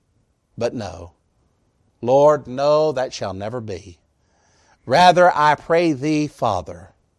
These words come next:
blend my human will to thee." It's a powerful sentiment that his will would prevail over all's. Too often our prayer lives are weak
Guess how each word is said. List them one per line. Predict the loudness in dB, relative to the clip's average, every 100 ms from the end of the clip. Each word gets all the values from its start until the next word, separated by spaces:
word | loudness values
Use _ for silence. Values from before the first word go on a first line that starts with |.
| _ _ _ _ _ _ _ _ -14
blend | -8 -6 -6 -8 -12 -16 -16
my | -16 -16
human | -16 -14 -14 -14
will | -14 -18 -20 _ _ _ _ _ _ _ _ _ _
to | -20
thee." | -20 -20 _ _ _ _ _ _ _ _ _ _ _ _ _ _ _ _ _
It's | _
a | -10
powerful | -8 -8 -12
sentiment | -16 -18 -18 -20 _ _ _ _ _ _ _ _ _ _ _ _ _ _ _ _ -20
that | -12
his | -12 -10
will | -12 -12
would | -16
prevail | -20 -16 -14 -14 -16 -20 _ _ _ _ _ _ _
over | -16 -14 -14
all's. | -14 -18 -20 -20 _ _ _ _ _ _ _ _ _ _ _ _ _ _ _ _ _ _ _ _ -4
Too | 6 10
often | 10 8 2 -2
our | -2 -2
prayer | 0 2
lives | 4 2 -2 -8
are | -12
weak | -10 -10 -10 _